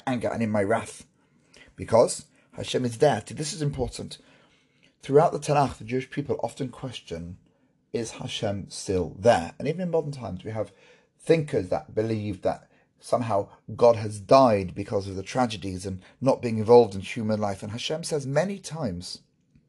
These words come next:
"I'm there, but I've concealed my presence from this city because of their wickedness."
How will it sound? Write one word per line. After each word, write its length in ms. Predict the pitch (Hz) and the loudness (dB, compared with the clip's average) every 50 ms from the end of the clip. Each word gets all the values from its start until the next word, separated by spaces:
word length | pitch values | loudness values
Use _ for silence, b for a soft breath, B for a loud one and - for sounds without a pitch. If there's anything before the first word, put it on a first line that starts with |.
| _ _ _ _ _ _ _ _ b b b b b b b _ - | _ _ _ _ _ _ _ _ b b b b b b b _ 2
"I'm 300 | 113 131 175 208 196 151 | 4 4 4 4 2 8
there, 400 | 143 160 135 - - - 147 - _ _ _ _ _ _ _ _ _ _ _ _ _ _ _ - | 10 10 10 10 8 -2 -10 -14 _ _ _ _ _ _ _ _ _ _ _ _ _ _ _ 4
but 100 | 120 135 | 8 8
I've 180 | 143 139 - | 8 8 6
concealed 680 | - 151 147 147 - - - - 185 247 - 226 208 170 | 0 -2 0 0 0 -2 -2 -2 0 6 8 6 6 6
my 140 | 170 139 123 | 4 0 0
presence 560 | - - - 165 160 147 120 117 101 - - | 0 -2 0 0 0 2 0 -6 -8 -8 -8
from 140 | - 120 120 | -8 -6 -4
this 180 | 120 123 - - | -4 -6 -6 -4
city 260 | 160 147 147 - 113 | -6 -6 -6 -6 -10
because 380 | 92 110 - - - 123 123 | -10 -10 -10 -6 -6 -6 -4
of 60 | 123 120 | 2 2
their 120 | 123 120 | 2 4
wickedness." 540 | 120 135 139 - - 113 - - - - | 4 2 0 0 -4 -8 -8 -8 -12 -14